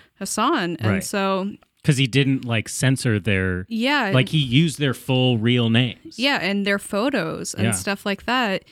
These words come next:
Speaker 1: That j-, and without asking them first and,
Speaker 2: Mm-hmm.
Speaker 1: like, just putting that out there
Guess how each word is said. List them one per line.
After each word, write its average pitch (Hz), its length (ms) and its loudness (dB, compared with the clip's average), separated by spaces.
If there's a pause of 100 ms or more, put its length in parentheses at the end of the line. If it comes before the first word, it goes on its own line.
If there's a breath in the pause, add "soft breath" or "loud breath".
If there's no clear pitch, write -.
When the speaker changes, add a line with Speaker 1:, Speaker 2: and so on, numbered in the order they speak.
(280 soft breath)
Speaker 1:
That 190 220 -4
j-, - 200 -10
and 208 500 -2
without 233 460 -2
asking 220 520 -4
them 175 200 -4
first 277 640 -4
and, 120 120 0
Speaker 2:
Mm-hmm. 208 200 0
Speaker 1:
like, 196 200 -2
just - 220 -10
putting 240 280 -2
that 196 160 -2
out 196 240 -2
there 185 340 -4